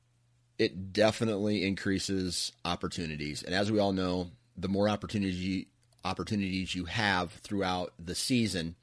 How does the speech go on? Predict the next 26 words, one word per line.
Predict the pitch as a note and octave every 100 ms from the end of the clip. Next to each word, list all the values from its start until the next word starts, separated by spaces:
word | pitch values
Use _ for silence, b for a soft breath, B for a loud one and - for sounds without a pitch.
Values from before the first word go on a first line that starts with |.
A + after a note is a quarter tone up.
| B B B B
uh, | E2+ E2+ E2+ D#2 _ -
the | F2+
greater | F#2 G2 F#2 F2+ F2 E2+ - _ _ -
su-, | - G2+ -
you | F#2
know, | E2+ E2 -
chance | - G2 E2+
of | D#2
success. | - D#2+ - D#2 B1+
For | - G2
me, | G2 G#2 -
I'm | F#2 F#2
the |
kind | F2+ F#2
of | F#2
guy | F2+ F#2+ G#2
who, | G#2+ F#2 F2
in | F2+ F#2
my | F2+ F#2 G2+
life | C#2 F#2 F#2 G#2 -
right | F#2 G2 E2+
now, | F#2 F#2+ A#2+ - B B B -
I'm | E2 F#2 G2
gonna | F#2+ G2 F#2
hunt | F#2+ G2
mature | F2+ F2 - F#2+ F2+ F2